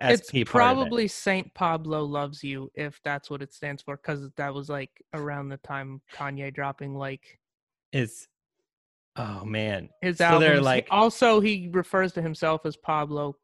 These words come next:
Speaker 1: quite a bit, and he, uh, has a son named Saint. And so perhaps
Speaker 2: Okay.
Speaker 1: he was dedicating it to his son. This is speculation. I, it may have been confirmed at some point, but as far as I know, it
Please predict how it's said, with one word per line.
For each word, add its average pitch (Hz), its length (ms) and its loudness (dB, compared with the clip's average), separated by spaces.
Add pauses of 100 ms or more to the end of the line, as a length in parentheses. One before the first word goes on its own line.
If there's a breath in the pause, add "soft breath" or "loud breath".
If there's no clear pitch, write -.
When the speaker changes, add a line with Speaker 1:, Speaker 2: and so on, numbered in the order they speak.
(100)
Speaker 1:
quite 151 240 -4
a 143 40 -4
bit, 147 320 -4 (120)
and 151 340 -4
he, 151 400 -6
uh, 139 480 -4
has 147 200 -4
a 143 60 -10
son 151 240 -4
named 143 220 -6
Saint. 143 300 -4 (720 soft breath)
And 151 320 -2
so 165 240 2
perhaps 160 600 -2
Speaker 2:
Okay. 135 200 -14
Speaker 1:
he 165 100 -4
was 151 160 -8
dedicating 151 560 -6
it 160 140 -12
to 175 120 -12
his - 120 -12
son. 220 320 -2 (1400)
This 240 220 4
is 208 100 -2
speculation. 165 800 0
I, 185 180 2
it 202 280 6
may 180 240 6
have 170 120 2
been 175 200 2
confirmed 165 480 0
at 156 80 -4
some 160 200 -2
point, 156 300 -2
but 160 120 0
as 160 120 -4
far 285 220 4
as 311 120 4
I 208 140 6
know, 170 320 6
it 160 80 4